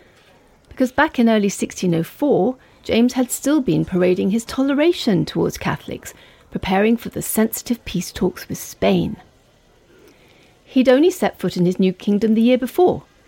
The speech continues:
determined not to persecute the Catholics. And at the end of the Parliament in July sixteen oh four,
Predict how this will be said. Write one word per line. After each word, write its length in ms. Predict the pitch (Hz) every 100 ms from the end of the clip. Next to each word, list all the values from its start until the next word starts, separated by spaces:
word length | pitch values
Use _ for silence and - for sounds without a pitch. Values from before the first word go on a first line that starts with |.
| _ _
determined 580 | 185 - 214 214 220 220 _ -
not 380 | 190 175 - - -
to 100 | 262
persecute 640 | - 175 - - - -
the 60 | -
Catholics. 580 | 269 277 - - - - _ _ _ _ _ _ _ _ -
And 120 | - 220
at 100 | 214
the 100 | -
end 220 | 254 302
of 80 | 240
the 80 | 202
Parliament 480 | 196 196 185 180 -
in 80 | 147
July 320 | 175 302 277
sixteen 420 | - - - 170
oh 60 | 175
four, 320 | - 190